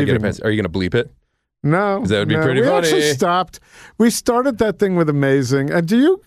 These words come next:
Speaker 1: appreciate it at all? Does it make any sense to you?
Speaker 2: Yeah, I've got banned words as well. And, uh, and so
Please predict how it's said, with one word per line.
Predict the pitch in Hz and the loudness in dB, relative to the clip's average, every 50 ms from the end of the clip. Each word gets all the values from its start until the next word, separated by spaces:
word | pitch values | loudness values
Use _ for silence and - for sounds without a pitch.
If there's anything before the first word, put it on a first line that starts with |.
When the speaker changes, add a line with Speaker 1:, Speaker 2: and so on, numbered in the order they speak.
| _ - | _ -4
Speaker 1:
appreciate | 233 - - - 214 202 - - 214 202 202 202 190 | -4 -2 0 -2 -2 -2 -2 0 0 2 2 2 0
it | 202 202 - - | 0 -2 -2 -2
at | 151 156 | -2 0
all? | 160 160 160 165 165 | 0 0 0 -2 -2
Does | 160 170 156 143 | -2 -2 -2 0
it | 165 | 0
make | 175 180 196 190 | 0 0 0 0
any | 196 190 | 0 -2
sense | 175 - 175 180 165 165 165 | 0 0 -2 -4 -2 -2 -2
to | 180 | 0
you? | 185 180 175 | 0 2 2
Speaker 2:
Yeah, | 175 226 214 165 143 | 2 2 2 2 0
I've | 151 165 165 | 0 0 0
got | 196 196 131 110 | 0 -2 0 0
banned | 117 107 104 95 | 0 0 0 -2
words | 92 90 87 82 76 - | -2 -4 -4 -6 -8 -8
as | 87 85 90 | -8 -4 -2
well. | 92 90 82 80 78 69 - - - | -2 -2 -2 -2 -4 -6 -8 -10 -6
And, | 101 98 95 95 92 87 | -4 -2 -2 -2 -2 -2
uh, | 92 87 87 85 82 - - | -2 0 0 -2 -2 -2 -4
and | 104 104 98 78 | -4 -4 -4 -4
so | - 123 104 98 95 92 90 87 95 98 | -2 -2 0 0 0 0 0 -2 -4 -6